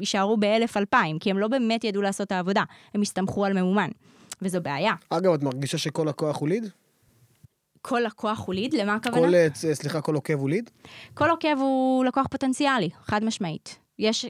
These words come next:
Speaker 1: עוקבי-, יש, אה, עוקבים שיהפכו ללקוחות תוך שבוע, ויש עוקבים ש-, יש אפילו מישהי שקנתה את התוכנית ליווי שלי בחמש ספרות, שאמרה לי, "אני עוקבת אחרייך יומיים." אבל שוב, זה נדיר שזה קורה, כי אנשים צריכים להתחבר אליך רגשית, וזה לוקח זמן. אה, ויש עוקבים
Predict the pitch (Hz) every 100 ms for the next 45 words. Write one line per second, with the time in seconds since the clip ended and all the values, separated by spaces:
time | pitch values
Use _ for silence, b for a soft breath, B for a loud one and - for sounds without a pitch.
0 | - - 226 208 202 202 208 - 226 202
1 | 185 196 208 214 214 180 - 202 190 180
2 | 170 165 170 180 185 196 185 - 170 170
3 | 185 160 226 494 320 214 - 254 269 269
4 | 110 180 208 - - - - 208 196 196
5 | 214 196 - 185 196 202 202 208 202 190
6 | 180 208 220 202 190 185 202 - 196 208
7 | 185 175 196 185 190 185 208 190 185 180
8 | 175 180 262 339 B B B 180 185 247
9 | 196 185 180 180 220 220 175 180 175 202
10 | - 175 196 202 - 208 196 - 185 185
11 | 190 175 175 180 185 175 165 170 - 175
12 | 185 202 330 B B B B B 202 202
13 | 180 196 302 349 320